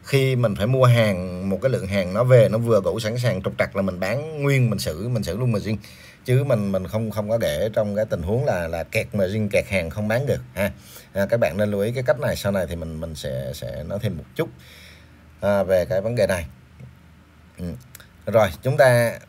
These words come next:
còn thêm cái vấn đề gì nữa không? Đầu tiên trên thị trường là chúng ta cần phải phân biệt là tiền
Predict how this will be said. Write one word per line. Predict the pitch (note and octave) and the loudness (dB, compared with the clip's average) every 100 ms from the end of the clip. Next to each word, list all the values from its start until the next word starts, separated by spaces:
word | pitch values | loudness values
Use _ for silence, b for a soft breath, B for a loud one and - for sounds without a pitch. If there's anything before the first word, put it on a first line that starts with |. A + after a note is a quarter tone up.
| - | 4
còn | A2+ G2 | 4 4
thêm | A#2+ B2 | 4 4
cái | A#2+ | 4
vấn | C3 | 2
đề | D3+ | 0
gì | A2 F#2 | 0 0
nữa | G#2 | -2
không? | C3+ B2+ - | 0 0 -2
Đầu | - G2 | -2 0
tiên | A#2 A#2+ G#2+ | 0 0 4
trên | A#2+ | 2
thị | G2+ F#2+ | 2 -2
trường | G#2 F#2 F#2 | -2 -2 0
là | F2+ | -2
chúng | F2 A2+ | -2 -2
ta | A#2+ G#2+ | 0 0
cần | - E2+ | -2 -4
phải | - E2+ G#2+ - - | -4 -6 -6 -12 -2
phân | A#2+ A#2 | 2 2
biệt | F2+ - | 0 -4
là | E2+ D2+ C2 - - - - | -4 -4 -10 -16 -20 -6 4
tiền | B2 | 4